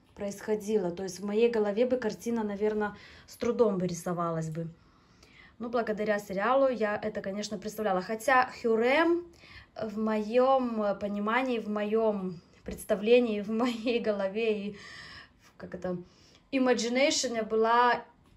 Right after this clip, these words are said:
другая, нежели в сериале. Она была более хрупкая, более нежная, более такая какая-то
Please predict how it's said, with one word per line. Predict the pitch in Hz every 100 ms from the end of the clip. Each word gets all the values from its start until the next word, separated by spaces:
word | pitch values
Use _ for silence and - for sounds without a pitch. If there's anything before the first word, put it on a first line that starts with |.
| -
другая, | 196 254 233 226 240 240
нежели | 220 214 208 208
в |
сериале. | - 202 196 180 170
Она | 180 185
была | 190 180
более | 175 196 180
хрупкая, | 180 254 277 277 247 233
более | 214 185 190 185 180
нежная, | 196 226 220 214 214 202
более | 185 190 190 185 180
такая | 175 175 180 180
какая-то | 180 180 180 175 180 175